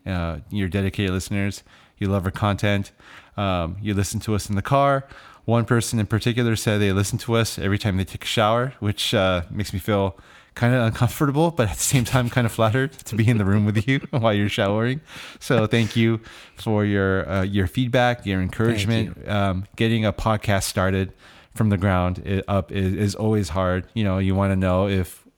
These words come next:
Speaker 1: what you have to say has any worth to people, and if people are gonna keep tuning in,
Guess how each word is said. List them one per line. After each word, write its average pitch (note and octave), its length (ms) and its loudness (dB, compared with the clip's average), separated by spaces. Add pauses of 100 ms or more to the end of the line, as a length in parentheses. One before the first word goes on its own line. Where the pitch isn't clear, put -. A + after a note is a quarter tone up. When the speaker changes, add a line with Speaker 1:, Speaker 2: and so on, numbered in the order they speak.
(120)
Speaker 1:
what G#2 120 0
you F#2+ 100 -2
have F#2 200 0
to - 80 -8
say F#2+ 280 -2
has F2+ 220 -2
any F#2 140 -2
worth F2 260 -2
to - 40 -18
people, C3 380 -4 (360)
and G#2+ 140 0
if G#2 60 -2
people A2+ 220 -2
are G#2+ 80 0
gonna G#2 180 0
keep F#2+ 180 -4
tuning G#2+ 280 0
in, A2 280 0